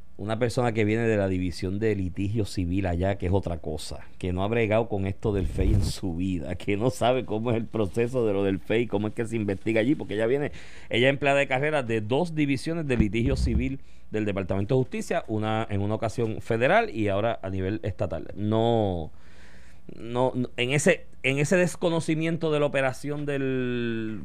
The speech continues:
cómo funciona esto en la, en la, en la dependencia, la Oficina de Integridad Pública de Justicia y el fei, ella no tiene el detalle de ese conocimiento como, "Para, para, antes que lo ponchen". No, ahí, o sea, ahí hubo una llamada, ella dice que fueron unos correos electrónicos, hay que ver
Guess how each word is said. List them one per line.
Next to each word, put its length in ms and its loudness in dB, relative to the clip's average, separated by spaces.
cómo 300 4
funciona 600 0
esto 240 -2
en 120 0
la, 140 2
en 140 -4
la, 240 0
en 80 -2
la 80 2
dependencia, 560 -2
la 80 0
Oficina 300 -2
de 80 2
Integridad 420 2
Pública 360 2
de 100 2
Justicia 640 -4
y 100 6
el 100 6
fei, 340 2
ella 260 0
no 160 -2
tiene 220 -2
el 100 0
detalle 380 0
de 60 0
ese 140 -4
conocimiento 480 -2
como, 160 2
"Para, 260 6
para, 280 4
antes 240 -2
que 80 -6
lo 120 -4
ponchen". 680 -2
No, 220 -6
ahí, 640 -2
o 40 -10
sea, 160 0
ahí 160 10
hubo 160 6
una 180 2
llamada, 400 2
ella 220 2
dice 240 -2
que 100 -4
fueron 280 -2
unos 180 -4
correos 340 0
electrónicos, 680 -2
hay 80 2
que 160 0
ver 220 2